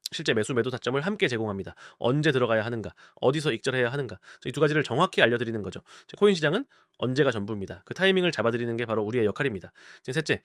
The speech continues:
실시간 대응 전략 시장 변동이 심할 때 대부분의 투자자들은 대응이 늦습니다. 하지만 저희는 실시간으로 변동 상황을 체크하고 즉시 알림을 통해 대응 전략을 전해드립니다.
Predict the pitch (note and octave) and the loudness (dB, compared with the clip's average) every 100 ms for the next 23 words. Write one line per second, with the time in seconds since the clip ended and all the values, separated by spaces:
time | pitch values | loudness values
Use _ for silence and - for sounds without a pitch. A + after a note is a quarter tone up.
0 | - - - F3+ G3+ D#3+ E3 D3+ C#3+ D3 | -10 -20 -8 -2 2 4 4 4 2 0
1 | D3+ C3+ A#2+ B2 B2+ - E3 B2 D#3 A2 | -2 0 0 0 0 0 0 0 0 -2
2 | C3 D#3+ E3+ E3 F#3 E3 D3+ E3 A#2+ C#3 | 0 2 2 2 0 2 0 0 2 2
3 | B2 G#2 E2 F2 - - - D#3 F3+ D3+ | 2 -2 -6 -8 -12 -20 -12 0 2 4
4 | D#3+ E3+ A#3 A3+ G#3 D3 D#3+ F#2+ A#2+ D#3+ | 2 2 0 2 2 4 0 0 0 2
5 | E3 E3 D#3 C#3+ G3+ E3+ B2 G#2+ - - | 2 2 2 2 -2 0 -2 -2 -8 -14
6 | - - D#3 F#2+ - C#3 A3+ A#3+ G3 F3 | -10 -4 -2 -4 2 4 6 4 2 0
7 | D#3+ C3 D#3+ D3+ B2 A2+ A2+ A2+ A#2 C3+ | 2 4 6 6 4 2 0 -2 -2 -4
8 | G#2 | -6